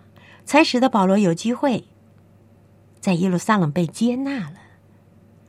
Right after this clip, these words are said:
神的爱非常的特别啊，弟兄姊妹，我们能够得救，能够成为父神的儿女，真的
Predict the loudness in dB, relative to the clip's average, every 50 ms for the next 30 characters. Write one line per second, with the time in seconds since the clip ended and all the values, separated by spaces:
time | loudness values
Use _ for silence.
0 | -20 -20 -20 -20 -16 -8 -2 2 2 4 4 2 0 -2 -2 -2 -2 -2 -4 -4
1 | -2 0 2 4 4 4 4 2 2 0 0 0 -2 -2 -2 -2 -2 -2 -4 -6
2 | -10 -12 -12 -14 -16 -20 -20 -20 -20 -20 -20 -6 0 4 4 6 6 4 4 2
3 | 0 0 0 -4 -2 2 4 6 6 6 6 4 2 0 2 2 4 4 4 4
4 | 2 2 0 -2 -6 -8 -10 -14 -20 _ _ -4 0 2 2 2 2 0 0 0
5 | 0 -2 -6 -12 _ -20 -20 -20 -20 -20 -18 -4 0 2 4 4 4 2 2 0
6 | -2 -2 0 0 0 0 0 0 0 -2 -2 -4 -4 -2 -2 -2 0 -2 -2 -2
7 | -4 -2 -2 0 0 0 -2 -2 -6 -10 -16 -20 -20 -20 -20 -20 -20 -20 -20 -20
8 | _ -20 -20 -20 -20 -20 -20 -20 -10 -4 -2 -2 -2 -2 -4 -6 -8 -10